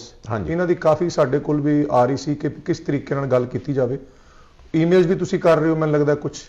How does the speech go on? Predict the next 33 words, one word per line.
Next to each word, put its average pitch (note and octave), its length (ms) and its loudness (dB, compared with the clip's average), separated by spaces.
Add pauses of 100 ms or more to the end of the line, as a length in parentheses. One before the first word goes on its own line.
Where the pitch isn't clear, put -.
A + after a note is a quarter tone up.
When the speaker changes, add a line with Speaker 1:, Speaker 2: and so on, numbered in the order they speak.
(140)
Speaker 1:
ਹਾਂਜੀ। A2+ 260 0
Speaker 2:
ਤੇ D#3+ 80 0
ਜਿਹੜੇ D#3 300 2
ਤੁਹਾਡੇ E3+ 260 2
ਤੱਕ E3 200 -4
ਅਪਰੋਚ E3 400 -2
ਨਹੀਂ D#3+ 220 -2
ਕਰ D#3 180 2
ਪਾ C3 160 2
ਰਹੇ, B2+ 140 -2 (480)
ਉਹ D#3 60 0
ਕਿਸ E3+ 240 0
ਤਰੀਕੇ D#3 360 -4
ਨਾਲ D3 240 0
ਇਸ D3 240 -2
ਵਾਰੀ D3 180 2
ਜਿਹੜੀ C#3+ 140 -2
ਦੀਵਾਲੀ C3 420 2
ਅਠਾਰਾਂ C#3+ 380 2
ਅਕਤੂਬਰ C3 380 -4
ਨੂੰ B2 220 -4 (520)
ਲੇਖ C3+ 240 0
ਦੇ C#3 100 -2
ਕੰਢੇ C3 220 -4
ਤੇ C3 100 -2
ਮਨਾਈ B2 260 -2
ਜਾਣੀ A#2+ 260 -2
ਹੈ C3 80 -4
ਸ਼ਾਮ A#2+ 240 -2
ਨੂੰ B2 80 -4
ਪੰਜ B2+ 220 -2
ਵਜੇ। G#2 180 -4 (280)
Speaker 1:
ਹਾਂਜੀ। A2 280 0